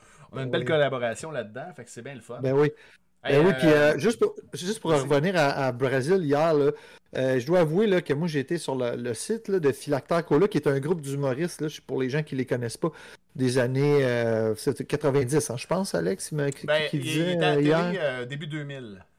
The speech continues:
Speaker 2: Début deux mille. Écoute, euh, ça a peut-être pas eu l'envergure de, de, de Rock et Belles Oreilles, mais ça a au moins eu le talent, euh, de Rock et Belles Oreilles. Moi, j'ai, ça, ça a été là juste deux ans, mais, euh, c'est, ça, ça vaut vraiment la peine de les découvrir. Ils sont, sont dans, complètement dans l'absurde, là, puis, euh,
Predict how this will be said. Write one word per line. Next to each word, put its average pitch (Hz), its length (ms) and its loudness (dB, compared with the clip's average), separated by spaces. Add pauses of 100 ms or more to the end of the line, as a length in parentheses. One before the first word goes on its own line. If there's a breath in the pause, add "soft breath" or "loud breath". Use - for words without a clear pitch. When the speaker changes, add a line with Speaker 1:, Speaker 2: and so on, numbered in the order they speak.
(880)
Speaker 2:
Début 151 140 4
deux 175 240 6
mille. 160 380 6 (320 loud breath)
Écoute, 170 360 2
euh, 139 280 6
ça 135 160 0
a 117 40 -6
peut-être 220 300 0
pas 190 120 4
eu 233 120 4
l'envergure 160 640 4
de, 135 300 4
de, 123 480 2
de 120 340 0
Rock 147 140 0
et - 20 0
Belles 165 220 0
Oreilles, 160 260 2
mais 127 300 0
ça 123 220 -4
a 127 40 -2
au 139 320 2
moins 190 180 2
eu 196 140 6
le 170 80 0
talent, 156 480 4
euh, 120 320 2
de 120 100 -6
Rock - 280 -12
et 147 40 -4
Belles 151 220 4
Oreilles. 143 220 0
Moi, 170 140 -2
j'ai, 135 200 2 (380 loud breath)
ça, 151 260 2
ça 156 140 0
a - 20 6
été 151 180 4
là 185 260 6
juste 170 280 -2
deux 160 320 6
ans, 185 180 0
mais, 143 220 0
euh, 127 320 0
c'est, 143 240 -6
ça, 131 200 -4
ça 143 140 -2
vaut 165 120 -2
vraiment 185 180 -4
la 233 100 0
peine 196 180 -2
de 180 40 -2
les 147 60 2
découvrir. 135 340 0
Ils 170 60 0
sont, 127 280 0
sont 123 280 -6
dans, 123 200 -4
complètement 170 480 -2
dans 165 140 0
l'absurde, 139 580 0
là, 147 120 6
puis, 127 260 -2
euh, 120 80 4